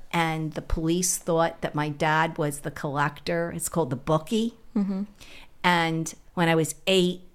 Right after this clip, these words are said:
Speaker 1: the detectives had a warrant and came to our house
Speaker 2: That's
Speaker 1: and raided
Speaker 2: scary.
Speaker 1: our house for the
Speaker 2: What?
Speaker 1: numbers. Yeah.
Speaker 2: <gasps>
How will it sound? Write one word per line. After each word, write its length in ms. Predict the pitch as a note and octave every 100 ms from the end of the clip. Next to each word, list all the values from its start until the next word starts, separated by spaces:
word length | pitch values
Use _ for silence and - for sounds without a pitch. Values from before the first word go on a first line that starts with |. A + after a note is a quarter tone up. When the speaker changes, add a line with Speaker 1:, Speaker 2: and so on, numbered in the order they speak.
| -
Speaker 1:
the 260 | D3+ D3+ D3+ -
detectives 840 | E3 - E3 E3+ - D#3 - -
had 200 | E3 D3+
a 40 |
warrant 480 | D#3 D#3 E3 E3 E3 - - - -
and 120 | E3
came 300 | - F#3 E3
to 60 | D#3+
our 220 | D3+ D#3+
house 680 | F3 D#3+ D#3+ G#3 - - - - - - -
Speaker 2:
That's 100 | A#3
Speaker 1:
and 300 | E3+ D#3+ D#3+
raided 340 | F3 F3 F3+ E3+
Speaker 2:
scary. 120 | E3
Speaker 1:
our 60 | F3
house 600 | G3 F#3 F#3 A3+ - -
for 60 | A3 A3+
the 40 |
Speaker 2:
What? 140 | D4+ B3+
Speaker 1:
numbers. 540 | F3+ G3+ A3 D#3+ E3 F#3+
Yeah. 260 | F#3 E3+ -
Speaker 2:
<gasps> 640 | C#4 E4 D#4 C#4 A#3+ G#3